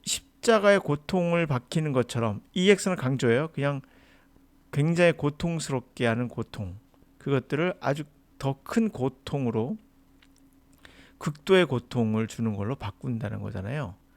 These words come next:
그럼 이 아이들 할 것은, 에, 조그마한 고통에도, 마이너한 고통에도 아주 큰 고통으로 바꾸는 과민성, 하이퍼한 형태로 바뀐다는 게 나와야겠죠.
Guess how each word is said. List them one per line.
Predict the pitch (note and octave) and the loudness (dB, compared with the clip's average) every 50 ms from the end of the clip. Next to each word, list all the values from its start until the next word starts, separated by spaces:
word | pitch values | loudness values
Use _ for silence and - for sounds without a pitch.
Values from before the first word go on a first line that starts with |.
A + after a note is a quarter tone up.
| _ _ _ _ _ _ _ _ _ _ _ _ _ | _ _ _ _ _ _ _ _ _ _ _ _ _
그럼 | - - B2+ A#2+ A2+ A2+ - - _ | -6 -2 0 0 0 -2 -4 -6 _
이 | D3 C#3+ | 4 4
아이들 | C#3 C#3 C#3 B2+ A#2+ | 6 6 4 2 0
할 | A2 G#2+ | -2 -2
것은, | - B2+ B2 - G#3 G#3+ A#3+ - - _ _ _ _ _ _ - - - _ _ _ - | -4 -6 -4 -2 -2 -2 -2 -4 -10 _ _ _ _ _ _ -20 -20 -20 _ _ _ -6
에, | - A2 G#2+ G#2+ | -4 -2 -2 -2
조그마한 | G#2 - - D3+ D3+ D3+ G3+ G#3+ A#3 A3+ G#3 D#3 | -4 -4 0 0 2 2 4 4 4 4 4 2
고통에도, | C3+ B2+ - - A#2+ A2 G#2 F#2+ - C#3+ E3+ | 0 -4 -4 -2 -2 -2 -2 -2 -4 -4 -4
마이너한 | G#3+ C3+ A2+ A#2 C#3 E3 F3+ G3 F#3 D#3+ | -2 0 4 4 4 4 4 2 2 0
고통에도 | C3 B2 - - A2+ A2 B2 D#3 F#3 C4 - _ _ _ _ _ _ _ _ _ _ _ _ _ _ | -2 -4 -4 -4 -4 -2 -2 -2 -4 -6 -8 _ _ _ _ _ _ _ _ _ _ _ _ _ _
아주 | - A#2+ - - | -8 -8 -6 -6
큰 | - - - B3 | -8 -6 -4 0
고통으로 | A#3+ B3+ A#3 A3+ - - F3 D3+ C#3+ C3+ B2 A2+ | 2 4 2 2 2 -2 -2 0 0 -2 -2 -2
바꾸는 | A2+ G#2+ - - A#2 G#2+ - | -4 -6 -6 -6 -8 -8 -6
과민성, | - - A#2+ B2+ D3 E3 F3 F#3 D#3+ - - B2 G#2 | -6 -2 2 2 4 4 4 2 0 0 -2 -2 -4
하이퍼한 | - - - A3+ A#3+ A#3 A#3+ - G3 F3 D#3 D3 C#3 C3 | -4 -2 0 0 0 0 0 -2 0 0 0 0 0 0
형태로 | B2+ A#2+ A#2 - - A#2 A2+ | -2 -2 -4 -4 -6 -6 -6
바뀐다는 | A2+ G#2+ - - B2+ B2 A2 A#2 A#2 A2+ | -6 -8 -6 -6 -6 -4 -2 -2 -2 -2
게 | A#2 | -4
나와야겠죠. | A2 G2+ G2 G2+ G2 G2 G2 F#2+ - - A2+ | -4 -4 -6 -6 -6 -8 -8 -10 -10 -12 -14